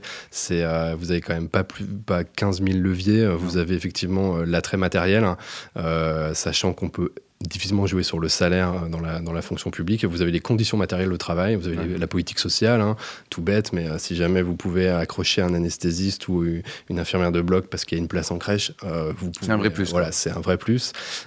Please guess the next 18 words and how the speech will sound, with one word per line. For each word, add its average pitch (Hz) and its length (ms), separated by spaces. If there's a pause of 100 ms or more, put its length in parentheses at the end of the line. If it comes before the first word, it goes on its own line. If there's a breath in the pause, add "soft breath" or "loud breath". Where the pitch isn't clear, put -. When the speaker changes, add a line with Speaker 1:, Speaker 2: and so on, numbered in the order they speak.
Speaker 1:
Euh, - 220
mais 90 220
l'attractivité, 101 1160
en 104 80
fait, 98 320
de, 82 320
de 85 140
l'hôpital 87 560
en 85 80
tant 85 140
que 80 60
tel, 107 200
son 95 240
image, 98 460 (400 loud breath)
et 95 80
pour 107 180
les 98 100
garder, 104 480